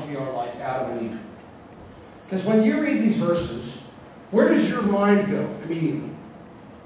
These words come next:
To the end of the command, right? Where God restricts the tree of knowledge. But friends, if that's where our mind goes, what do we miss?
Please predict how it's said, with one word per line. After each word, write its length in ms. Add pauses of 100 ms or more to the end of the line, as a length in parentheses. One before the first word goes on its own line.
(540)
To 40
the 160
end 480 (100)
of 120
the 80
command, 400
right? 180
Where 120
God 360
restricts 760 (400)
the 60
tree 220
of 120
knowledge. 440 (1300)
But 140
friends, 240
if 80
that's 240
where 100
our 160
mind 260
goes, 220
what 180
do 60
we 120
miss? 280